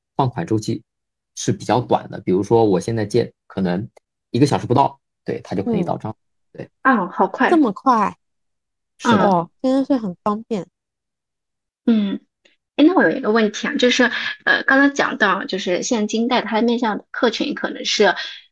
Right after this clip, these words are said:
Speaker 3: 呃，一些比较刺激的客户，呃，或者说是可能去申请银行贷款申请不下来的客户。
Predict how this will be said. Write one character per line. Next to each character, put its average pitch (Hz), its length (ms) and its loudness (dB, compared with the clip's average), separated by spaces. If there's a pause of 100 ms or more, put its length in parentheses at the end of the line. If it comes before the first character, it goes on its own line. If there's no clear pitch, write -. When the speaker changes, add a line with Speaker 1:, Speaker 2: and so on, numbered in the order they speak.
Speaker 3:
呃， - 240 -2
一 - 160 -2
些 202 140 2
比 - 160 -6
较 175 180 -2
刺 - 260 -6
激 - 140 -2
的 - 160 -2
客 175 240 -2
户， - 240 2 (360)
呃， 190 200 2
或 262 120 2
者 208 120 4
说 214 240 2
是 220 140 -2
可 - 180 0
能 - 120 -2
去 240 140 2
申 277 180 6
请 - 160 2
银 190 200 0
行 220 160 2
贷 254 140 2
款 - 140 -2
申 247 120 0
请 214 160 4
不 - 80 -4
下 254 100 0
来 269 100 2
的 - 140 -6
客 - 240 -4
户。 - 200 0